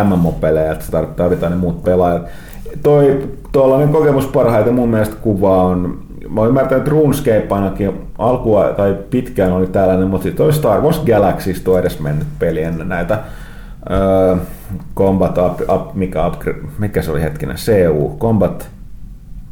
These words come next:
Upgrade ja sit New, N G S, New Game System, niin sitä ne oli, koska siellä niinku, sä et voinut, siellä oli ihan perus jotain, ihan perus, perus kamaa, se,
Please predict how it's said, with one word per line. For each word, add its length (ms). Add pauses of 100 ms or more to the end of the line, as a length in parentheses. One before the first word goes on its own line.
(160)
Upgrade 340
ja 140
sit 160
New, 140
N 420
G 180
S, 60
New 140
Game 160
System, 320
niin 260 (140)
sitä 320
ne 100
oli, 140
koska 240
siellä 180
niinku, 340 (220)
sä 180
et 120
voinut, 440 (320)
siellä 200
oli 100
ihan 260
perus 380
jotain, 420 (580)
ihan 280
perus, 340
perus 300
kamaa, 520
se, 60